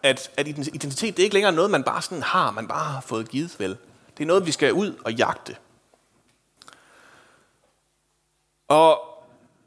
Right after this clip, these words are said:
på sin vis, så kan det jo lyde ret tillokkende. Men det kan også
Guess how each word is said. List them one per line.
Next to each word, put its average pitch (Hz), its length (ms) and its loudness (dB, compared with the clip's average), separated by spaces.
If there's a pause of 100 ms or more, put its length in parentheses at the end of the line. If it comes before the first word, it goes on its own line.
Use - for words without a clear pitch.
(420)
på 139 60 -10
sin 254 160 0
vis, 147 220 2
så 185 120 2
kan 180 140 -4
det 127 120 2
jo 101 240 0 (300)
lyde 151 220 0
ret - 340 0 (140)
tillokkende. 147 560 -6 (1400)
Men 139 140 2
det 139 80 0
kan 143 100 4
også - 380 4